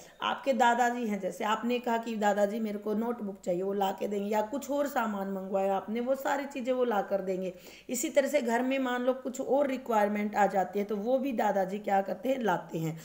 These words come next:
ठीक है। तो घर का जो बड़ा सदस्य होता है ना बेटा, हेड होता है, वो घर के सभी सदस्यों की ज़रूरतों को पूरा करने की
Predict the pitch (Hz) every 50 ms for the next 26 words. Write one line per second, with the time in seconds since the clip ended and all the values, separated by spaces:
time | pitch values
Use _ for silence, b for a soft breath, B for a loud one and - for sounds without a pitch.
0 | B B B B - 294 302 311 285 294 294 277 226 208 - - 202 226 220 -
1 | 277 277 240 302 277 220 220 214 208 214 226 269 - - 262 226 233 226 226 -
2 | 247 226 185 - 208 233 254 269 262 262 240 190 185 190 196 233 240 254 226 -
3 | - 196 185 185 214 247 254 B B B B B B B - 233 302 311 240 214
4 | 214 247 254 254 277 294 277 277 262 226 202 269 294 254 B B B B B -
5 | - - 233 214 240 247 240 - - 294 294 269 302 277 214 247 226 214 220 220
6 | 214 214 262 269 262 262 254 - - 247 254 277 285 277 269 - 226 196 190 196
7 | 196 196 - 277